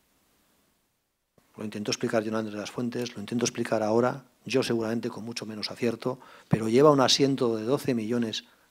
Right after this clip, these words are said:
a este presupuesto y hace más grande el efecto de la temporada pasada porque nos obligaban. Es unas cuentas sin salvedades, auditadas por tres organismos, firmadas por auténticos profesionales independientes.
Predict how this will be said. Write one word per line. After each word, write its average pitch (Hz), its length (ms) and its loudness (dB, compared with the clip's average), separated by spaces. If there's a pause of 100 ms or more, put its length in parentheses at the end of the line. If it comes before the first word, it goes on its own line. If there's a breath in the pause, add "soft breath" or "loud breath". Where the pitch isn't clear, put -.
a - 160 -2
este 127 200 0
presupuesto - 720 -8 (640 soft breath)
y 117 200 0
hace 139 240 4
más 123 200 0
grande 117 560 2 (240)
el 101 120 -14
efecto - 580 -6 (100)
de - 60 -18
la 98 80 -12
temporada 104 460 -6
pasada 131 360 -4
porque 113 300 -8
nos 98 180 -6
obligaban. 117 600 -6 (280 loud breath)
Es - 120 -2
unas 151 220 4
cuentas 139 320 2
sin 117 140 -6
salvedades, 113 760 -4 (580 soft breath)
auditadas 127 840 4 (160)
por 104 160 -8
tres - 240 -4
organismos, 120 760 -10 (640)
firmadas 135 840 2 (680 soft breath)
por 113 120 -6
auténticos 123 520 0
profesionales 113 500 -4
independientes. 101 840 -10